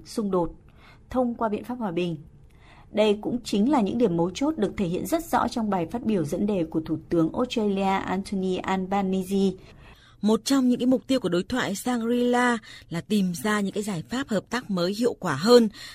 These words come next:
Speaker 2: để đảm bảo an ninh, an toàn và phát triển ổn định của khu vực. Vậy thì sau ba ngày hội nghị, kết quả này được nhìn nhận ra sao, đặc biệt là các cái vấn đề an ninh biển, thưa chị?
Speaker 1: Vâng, thưa chị,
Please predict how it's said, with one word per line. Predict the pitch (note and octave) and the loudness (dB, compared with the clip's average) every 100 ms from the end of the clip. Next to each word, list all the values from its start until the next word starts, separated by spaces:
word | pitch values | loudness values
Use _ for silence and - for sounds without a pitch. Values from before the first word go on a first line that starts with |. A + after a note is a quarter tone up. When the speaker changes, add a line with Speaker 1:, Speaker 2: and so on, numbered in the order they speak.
| - | -10
Speaker 2:
để | F#3 G3 E3 D3 - - F3+ | -2 2 2 -2 -8 -14 -6
đảm | F#3 E3+ D3+ | -4 -2 0
bảo | E3 D#3 | 0 0
an | - G#3+ A3+ | 0 0 2
ninh, | A#3 A3 - | 4 2 -2
an | G#3 | -4
toàn | A3 G3 E3+ D#3 C#3 - - - | -2 0 0 -2 -4 -12 -16 -14
và | D3 E3+ E3+ | -6 -2 -2
phát | C#4 D4 | -4 -4
triển | A#3+ F3 | 0 0
ổn | D3+ | 0
định | D#3+ F3+ | 0 -2
của | - | -4
khu | C#3+ A3 | -4 2
vực. | G3+ - | 2 2
Vậy | E3+ A3 E3 - | 2 4 4 0
thì | G#3 G3 F3+ | 0 0 0
sau | - B3 A#3+ A#3 A3+ | 2 4 4 2 2
ba | A3+ C4 | 4 4
ngày | A#3+ | 4
hội | F#3 D#3 | 2 0
nghị, | G#3 F#3+ C#3+ | 0 -2 -2
kết | D4 D#4 | -4 -2
quả | A#3+ | -2
này | E3 | 0
được | E3 D#3+ | -2 -2
nhìn | E3 D#3+ | 0 0
nhận | E3+ - | 0 -2
ra | G#3 | -4
sao, | G#3+ B3 A#3 A3 - - | -2 2 2 2 -4 -6
đặc | G#3+ G#3+ | -2 0
biệt | G#3 G#3+ F3 | 2 2 2
là | F3+ | -4
các | A3 | -2
cái | B3 | -4
vấn | F3+ G3+ | -2 2
đề | G3+ | 2
an | F#3+ G3+ | 2 0
ninh | G3+ G3 | 0 0
biển, | F3+ C#3 | 0 0
thưa | B2+ F3+ | -2 -4
chị? | F3 - _ _ - - | -4 -8 _ _ -20 -8
Speaker 1:
Vâng, | F#3+ A#3+ B3 A#3+ | 4 8 8 8
thưa | B3 | 6
chị, | - A#3+ | 4 -4